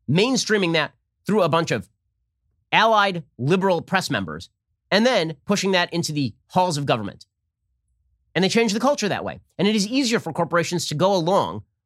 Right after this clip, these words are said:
with this small few than it is to stand up and just say no. Like, Doctor Seuss Enterprises doesn't want controversy. So they figure is, "Okay, so we'll take the short-term hit. They're not going after Cat in the Hat after all." But here's the thing. They will go after Cat in the Hat, as we know. And here's the, and what's,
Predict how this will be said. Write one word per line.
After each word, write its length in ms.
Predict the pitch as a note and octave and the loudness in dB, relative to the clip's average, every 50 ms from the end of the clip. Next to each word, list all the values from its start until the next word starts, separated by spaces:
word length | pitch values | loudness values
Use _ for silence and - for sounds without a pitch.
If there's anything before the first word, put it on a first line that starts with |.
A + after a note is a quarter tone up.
| _ - | _ -6
with 100 | E3+ E3+ | -6 -4
this 160 | - E3 C3 - | -2 -2 -2 0
small 300 | - F3+ E3+ F3 F#3 F3+ | 2 2 4 4 4 2
few 400 | - A#3 A#3+ D#3+ A2+ A#2+ A#2+ - _ _ _ - | 0 -2 -2 -2 -2 -2 -6 -10 _ _ _ -2
than 100 | F3+ G3+ | 0 0
it 80 | G3+ G3 | 0 0
is 140 | G#3+ - | -2 -2
to 60 | F#3+ F3 | -2 -2
stand 260 | - A3 G#3+ G3+ F3+ | 0 0 0 0 0
up 80 | F3 | 0
and 80 | F#3+ F#3+ | -2 -4
just 100 | F#3 - | -2 0
say 120 | A#3 A#3 | 0 2
no. 260 | A#3+ B3+ A#3+ F#3+ - _ _ _ _ _ _ _ _ _ _ _ _ _ _ _ _ _ _ - | 2 2 2 0 -2 _ _ _ _ _ _ _ _ _ _ _ _ _ _ _ _ _ _ -4
Like, 120 | D#3+ E3 | -4 2
Doctor 220 | G3 A#3+ B3+ B3 C#4+ | 2 2 0 0 -6
Seuss 220 | - - G#3 E3+ | -6 -4 -2 -2
Enterprises 460 | F#3 D#3 D3 C3 D#3 C3+ C3+ C3 C3 | 0 -2 -2 -2 0 0 0 0 -2
doesn't 180 | C3+ C3 A2+ C3+ | -2 -2 -2 -2
want 160 | A#2 A2+ A2+ | -2 -4 -4
controversy. 520 | - A2+ G#2+ G2+ A#2+ C#3 C#3 - F#3+ G3+ _ _ _ _ _ _ _ _ _ _ | -4 -6 -6 -4 -4 -6 -4 -4 -6 -8 _ _ _ _ _ _ _ _ _ _
So 100 | - - A#3+ | -4 -2 0
they 120 | E4 C#4+ | 0 0
figure 260 | - - F3 F#3 G3 | 0 0 2 2 2
is, 140 | G3 G3+ G#3 | 2 2 2
"Okay, 240 | C4+ C#4+ C4 A3+ A3+ | 0 0 2 0 0
so 120 | - G#3+ | 0 0
we'll 80 | G3+ F#3 | -2 -2
take 140 | - A3 - | -2 -2 -2
the 80 | G#3 | -2
short-term 380 | - G3+ G#3 F3 - F3+ E3+ D#3 | -2 -2 -2 -2 0 0 0 2
hit. 220 | F3+ G3+ - _ - | 0 0 -2 _ -6
They're 100 | C#3 D3 | -2 -2
not 120 | C#3+ B2+ | 0 2
going 140 | E3+ E3+ E3 | 2 2 2
after 200 | E3 D3 D#3 C#3+ | 0 -2 -4 -2
Cat 180 | E3+ F3 C#3+ | -2 -2 -2
in 60 | G#2 C3+ | 0 -2
the 80 | B2+ | -2
Hat 180 | D#3+ A3+ G#3 D#3 | 0 0 0 0
after 220 | A#2+ A#2 - D#3 | -2 -4 -2 -2
all." 160 | D3 C#3 _ _ | -2 -2 _ _
But 80 | - E3 | -4 -4
here's 140 | G#3 G3 E3+ | -2 -2 -2
the 60 | E3 | -2
thing. 160 | G3+ E3 B2 | -2 -2 0
They 60 | B2+ | 0
will 120 | C#3 E3 E3 | 0 0 0
go 160 | B2+ A2 G2 | 0 -2 -4
after 220 | F#2+ F#2 - F#2+ | -4 -6 -10 -10
Cat 180 | F#2 A2+ F2+ - | -8 -6 -6 -6
in 40 | F#2+ | -8
the 60 | F#2 | -8
Hat, 200 | F2+ D#2 D2+ D#2 | -8 -10 -10 -12
as 100 | F2+ - | -10 -10
we 80 | G2 | -8
know. 180 | E2+ C#2+ G1+ - _ _ _ _ _ _ _ _ _ _ _ _ _ _ _ _ _ _ _ _ _ _ _ _ - | -10 -10 -12 -14 _ _ _ _ _ _ _ _ _ _ _ _ _ _ _ _ _ _ _ _ _ _ _ _ -2
And 100 | D#3+ F3 | -2 0
here's 200 | F3 G#3+ A3 F3+ | 2 2 0 0
the, 160 | G3 F3+ - E3 | -2 -4 -2 -2
and 320 | E3 D3+ - F3 F3+ - | -4 -2 -2 -4 -6 -4
what's, 220 | D#3 F#3+ F#3 F#3 | -4 -6 -6 -6